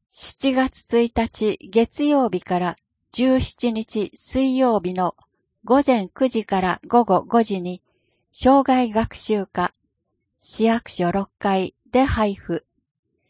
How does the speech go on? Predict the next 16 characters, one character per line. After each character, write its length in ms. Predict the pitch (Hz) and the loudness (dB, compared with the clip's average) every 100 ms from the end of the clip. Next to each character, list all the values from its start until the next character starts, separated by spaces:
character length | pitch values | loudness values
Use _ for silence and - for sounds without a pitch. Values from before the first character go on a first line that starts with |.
| _ _ | _ _
市 380 | - - 277 - _ | -12 -4 -4 -4 _
ホ 340 | - 262 285 | 0 4 4
ー 20 | |
ム 160 | 269 262 | 2 0
ペ 220 | 254 226 | 0 0
ー 40 | |
ジ 140 | 180 170 | 0 -4
か 160 | 170 | -4
ら 100 | 170 | -4
も 120 | 160 180 | -4 -6
取 140 | - - | -6 -4
得 280 | 220 - | -2 -2
で 140 | 190 180 | -2 -4
き 160 | - | -6
ま 160 | 165 170 | -8 -10
す。 220 | - - | -12 -20